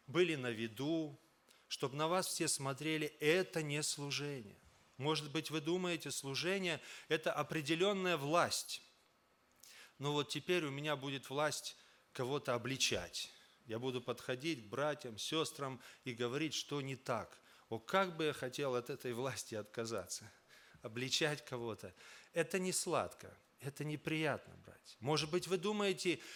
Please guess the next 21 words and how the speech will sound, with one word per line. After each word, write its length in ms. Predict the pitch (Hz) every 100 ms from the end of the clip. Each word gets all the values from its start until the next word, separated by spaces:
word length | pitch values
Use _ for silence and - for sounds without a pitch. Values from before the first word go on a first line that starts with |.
| -
служение — 640 | - 165 170 160 226 214 175
это 140 | 175 165
право. 460 | - 175 156 113
Я 180 | 107 156
теперь 320 | 160 156 143
буду 220 | 127 117
в 40 | 101
совете 540 | - 107 127 185 185
находиться, 560 | 170 165 160 151 143 -
там 220 | - 101
есть 200 | 95 -
право 320 | - 104 101
голоса, 600 | 104 139 185 165 151 -
я 140 | 113 113
могу 260 | 120 117
что-то 320 | - 113 110
говорить, 640 | 110 117 120 123 170 190 -
у 60 | 131
меня 220 | 139 160
какие-то 480 | 156 151 175 151 143
права 600 | - 139 139 165 151 104